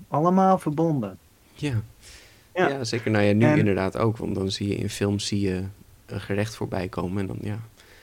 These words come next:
Speaker 2: ga je dat misschien een keer nadoen. Ja, dus ik denk
Speaker 1: Ja.
Speaker 2: nu inderdaad, en ook met internet en alle recepten, dat nu echt iedereen
Speaker 1: Ja.
Speaker 2: alles van elkaar,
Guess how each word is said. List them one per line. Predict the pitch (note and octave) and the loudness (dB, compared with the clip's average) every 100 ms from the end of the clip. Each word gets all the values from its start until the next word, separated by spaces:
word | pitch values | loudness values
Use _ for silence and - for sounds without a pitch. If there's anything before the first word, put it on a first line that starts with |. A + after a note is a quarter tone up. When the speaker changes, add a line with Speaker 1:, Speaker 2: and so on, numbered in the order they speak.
| _ | _
Speaker 2:
ga | - - | -8 -4
je | |
dat | F#2 F#2 | -4 -4
misschien | - G2+ | -4 -4
een | G2 | -6
keer | - F#2+ | -6 -8
nadoen. | G2+ A#2+ A2+ G#2 | -6 -4 -4 -6
Ja, | A2 G#2+ | -6 -6
dus | A#2 A2+ A2+ | -6 -10 -12
ik | - A2 | -8 -6
denk | A2 G#2+ | -2 2
Speaker 1:
Ja. | D#3+ | 2
Speaker 2:
nu | - | 0
inderdaad, | - B2 B2 | -4 -6 -6
en | - G#2+ - | -2 0 0
ook | G#2+ | 0
met | G#2 - | 0 0
internet | A2 A2+ A#2 A2+ | -2 0 -2 -2
en | A2+ G#2+ | -4 -4
alle | G#2+ G#2 | -4 -4
recepten, | A2 A2+ G#2+ - A#2+ - - - - - - - - - | -4 -6 -8 -8 -14 -14 -20 -20 -20 -20 -20 -20 -20 -16
dat | - G2+ | -8 -2
nu | G#2 | -2
echt | - A2+ | -2 -4
iedereen | - A2+ G#2+ G#2+ | -4 0 2 2
Speaker 1:
Ja. | B2 | 2
Speaker 2:
alles | B2 G#2+ A2 | 2 2 0
van | - | -2
elkaar, | A2 G#2+ G#2 | -4 -4 -6